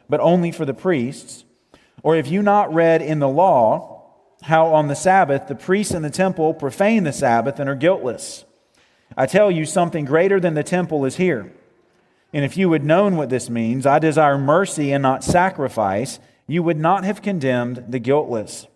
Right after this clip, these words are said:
For the Son of Man is Lord of the Sabbath." He went on from there and entered their synagogue.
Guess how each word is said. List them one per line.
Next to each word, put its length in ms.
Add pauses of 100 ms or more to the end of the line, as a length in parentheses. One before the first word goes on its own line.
(1040)
For 120
the 80
Son 220
of 120
Man 500 (220)
is 200
Lord 440
of 340
the 80
Sabbath." 680 (680)
He 120
went 160
on 260
from 200
there 200
and 100
entered 440
their 240
synagogue. 640